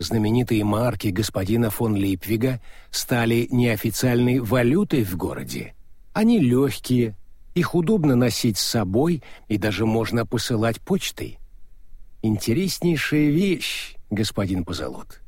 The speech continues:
Люди постепенно начинают свыкаться с идеей, что деньгам не обязательно блестеть. Любопытный факт. Однопенсовая марка переходит с рук на руки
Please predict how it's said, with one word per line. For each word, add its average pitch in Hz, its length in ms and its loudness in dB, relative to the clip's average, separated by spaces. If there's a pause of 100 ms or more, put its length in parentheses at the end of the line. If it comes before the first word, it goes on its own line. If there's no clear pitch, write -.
(920)
Люди 127 420 2
постепенно 127 720 2
начинают 123 580 2
свыкаться 120 580 0
с - 120 -2
идеей, 110 480 4
что 113 240 0
деньгам 107 640 2 (340)
не 190 160 4
обязательно 156 640 2
блестеть. - 800 -4 (640)
Любопытный 175 580 2
факт. - 640 -6 (320)
Однопенсовая 110 880 0
марка 143 560 0 (240)
переходит 110 720 0
с - 220 -4
рук 107 320 0
на 143 180 2
руки 101 360 -2